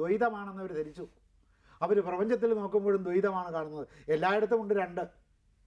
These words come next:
അപ്പോൾ അതുകൊണ്ട് അദ്വൈത ദർശനമല്ല വേദത്തിലേത്, വേദത്തിലേത് ദ്വൈത ദർശനമാണെന്ന് ധരിച്ചു.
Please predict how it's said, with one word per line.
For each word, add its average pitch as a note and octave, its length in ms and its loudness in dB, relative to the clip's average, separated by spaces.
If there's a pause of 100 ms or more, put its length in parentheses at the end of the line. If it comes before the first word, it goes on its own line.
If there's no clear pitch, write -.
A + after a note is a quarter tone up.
(3250)
അപ്പോൾ F#3+ 140 0
അതുകൊണ്ട് A#3+ 260 2
അദ്വൈത A3+ 300 2 (120)
ദർശനമല്ല F#3 400 -2 (100)
വേദത്തിലേത്, D3 580 -2 (400)
വേദത്തിലേത് C3+ 560 -2
ദ്വൈത D3+ 240 0 (120)
ദർശനമാണെന്ന് D#3+ 560 -8
ധരിച്ചു. D3+ 240 -10